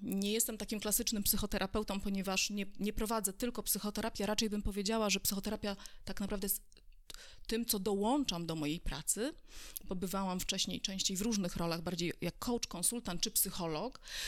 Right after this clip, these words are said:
to powoduje, że do mnie nie trzeba przyjść właśnie na rok, dwa, trzy, czasami ktoś przychodzi po prostu na trzy spotkania. Tak jakby chciał wymienić swoje,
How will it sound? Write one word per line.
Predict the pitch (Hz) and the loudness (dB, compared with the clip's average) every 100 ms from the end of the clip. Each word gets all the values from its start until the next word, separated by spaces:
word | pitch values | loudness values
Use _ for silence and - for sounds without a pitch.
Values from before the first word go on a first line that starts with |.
| - - | -2 -2
to | - | -2
powoduje, | 254 269 262 214 277 277 | 0 2 2 4 4 6
że | 247 240 | 4 4
do | 240 | 2
mnie | 247 247 240 | 4 4 4
nie | 233 | 4
trzeba | - 233 | 4 4
przyjść | 233 226 208 | 4 4 4
właśnie | 208 196 | 2 2
na | 190 | 2
rok, | 202 226 | 4 2
dwa, | 214 202 | 2 2
trzy, | - - 208 | 4 4 4
czasami | 247 208 240 120 | 4 4 4 -2
ktoś | - | 0
przychodzi | - 233 214 - | 0 2 0 0
po | 233 | 0
prostu | 254 - 240 | 2 2 2
na | 226 | 4
trzy | - 240 214 | 4 4 2
spotkania. | - 220 - 214 175 156 - - - - - - - | 0 0 -2 0 0 -2 -6 -14 -20 -18 -16 -12 -2
Tak | 240 254 | 0 2
jakby | 240 220 | 0 0
chciał | - - 277 220 285 - - - _ | 2 2 4 2 0 -4 -18 -20 _
wymienić | 175 202 214 233 302 285 226 302 - - | 0 2 4 4 4 4 4 2 2 6
swoje, | - - 240 262 240 208 | 6 6 4 2 2 2